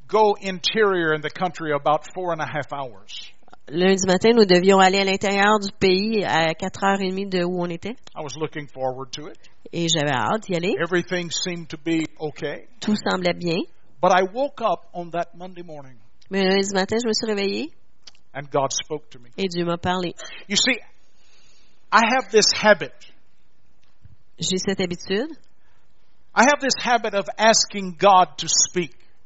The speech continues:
Speaker 2: J'ai cette habitude de demander à Dieu de parler.
Speaker 1: You see, I believe that God wants to speak to me.
Speaker 2: Je crois que Dieu veut me parler.
Speaker 1: I believe that God wants to speak to you.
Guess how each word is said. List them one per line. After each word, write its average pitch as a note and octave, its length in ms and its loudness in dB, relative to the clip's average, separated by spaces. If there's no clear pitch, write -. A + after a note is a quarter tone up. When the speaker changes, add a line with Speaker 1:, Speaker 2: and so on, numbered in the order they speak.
Speaker 2:
J'ai G3 180 0
cette F#3+ 240 -2
habitude F3+ 340 0
de F#3 80 4
demander F3+ 340 2
à F#3 80 6
Dieu F#3+ 160 4
de F#3+ 100 8
parler. F3+ 440 0
Speaker 1:
You D4+ 80 -8
see, B3 180 0
I C#4 240 12
believe G3 560 0
that F#3+ 240 -2
God G#3+ 320 6
wants G3 300 -2
to F3+ 80 -6
speak - 340 -2
to F#3 100 -4
me. E3+ 260 -2
Speaker 2:
Je G3 120 4
crois A3+ 220 4
que F#3+ 100 4
Dieu F#3 200 4
veut F#3+ 140 4
me F3+ 140 4
parler. F3+ 440 -2
Speaker 1:
I B3 120 12
believe F3 220 4
that E3 120 -6
God D#3+ 220 6
wants E3 220 -4
to - 40 -4
speak - 340 -2
to G#3+ 80 -10
you. A#3 200 -16